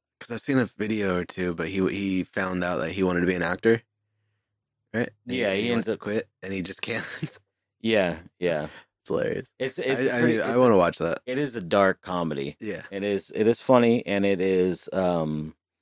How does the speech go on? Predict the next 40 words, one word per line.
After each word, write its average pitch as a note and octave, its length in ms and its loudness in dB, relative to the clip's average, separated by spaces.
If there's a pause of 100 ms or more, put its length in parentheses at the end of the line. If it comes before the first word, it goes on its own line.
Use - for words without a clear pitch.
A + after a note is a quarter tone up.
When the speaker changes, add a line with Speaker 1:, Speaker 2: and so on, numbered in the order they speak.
(840)
Speaker 1:
Like, F#2+ 100 -8 (140)
it, B1 320 -6
it'll G2 120 -4
make F#2+ 200 -2
you - 80 -6
Speaker 2:
Yeah. - 60 -6
Speaker 1:
laugh, F#2 300 -8
but F#2 120 -2
then F2+ 120 -2
be F2+ 80 0
like, F2 200 0
"Oh, F2+ 100 0
shit." F#2+ 320 -4 (180)
Speaker 2:
Yeah, G2+ 480 0
a F2 40 6
lot F2 220 4
of E2 80 0
that. C#2 260 -2 (160)
Speaker 1:
Yeah. F2 140 -10
Speaker 2:
So, E2 440 -4
um, F2 640 -2 (1400)
let's G2 140 -16
see, D2+ 160 -8
what D#2 260 -2
is C#3 220 0
the C3+ 80 -4
name? C#2 540 -6 (2500)
Oh, A#2 160 4
okay, F#2+ 260 0
yeah, F#2+ 380 2
it G#2+ 100 0
was A#2 280 2
on, C3 340 4
uh, G2 320 2
I - 40 -4
think C3 120 -8
it E3 40 0
was F3+ 120 -4
on C#3+ 160 4
Amazon, D2+ 720 -2